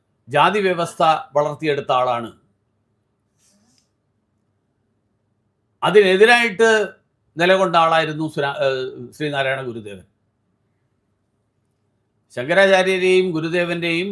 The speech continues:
രണ്ട് പരസ്പര വിരുദ്ധമായിട്ടുള്ള ധ്രുവങ്ങളിൽ നിർത്താൻ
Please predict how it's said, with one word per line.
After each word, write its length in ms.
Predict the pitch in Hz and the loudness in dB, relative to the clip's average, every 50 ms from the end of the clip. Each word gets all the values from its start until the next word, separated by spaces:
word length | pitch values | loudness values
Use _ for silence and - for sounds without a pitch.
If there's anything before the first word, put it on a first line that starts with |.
| 175 147 | -4 0
രണ്ട് 320 | 147 151 160 180 190 208 196 190 196 - - _ _ _ _ _ _ _ _ _ _ _ _ _ _ _ _ _ | 0 0 0 2 2 2 2 2 -2 -6 -14 _ _ _ _ _ _ _ _ _ _ _ _ _ _ _ _ _
പരസ്പര 400 | 143 160 180 175 - 226 214 208 | 0 0 0 -2 0 0 2 2
വിരുദ്ധമായിട്ടുള്ള 800 | 196 190 180 185 175 156 170 180 175 170 165 170 151 165 175 170 147 | 2 2 2 0 -2 0 -2 0 0 0 0 -2 -2 -2 -4 -4 -2
ധ്രുവങ്ങളിൽ 640 | 151 156 156 165 165 165 165 170 170 175 180 175 165 156 | -6 -4 -4 -4 -4 -4 -4 -4 -2 -2 -2 -2 -2 -4
നിർത്താൻ 380 | 156 143 139 - 151 147 156 | -6 -6 -4 -2 -2 -2 0